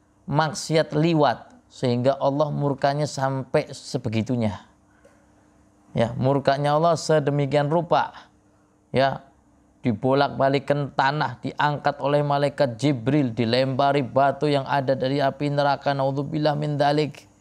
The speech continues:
Ya, dilemparkan kepada kaumnya Lut alaihissalam, empat ribu orang wafat semuanya. Ini bukan sembarangan ini.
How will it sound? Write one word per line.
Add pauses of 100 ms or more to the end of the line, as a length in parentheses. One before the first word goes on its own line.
(520)
Ya, (160)
dilemparkan
kepada
kaumnya
Lut
alaihissalam, (320)
empat
ribu
orang (320)
wafat
semuanya. (580)
Ini
bukan
sembarangan
ini.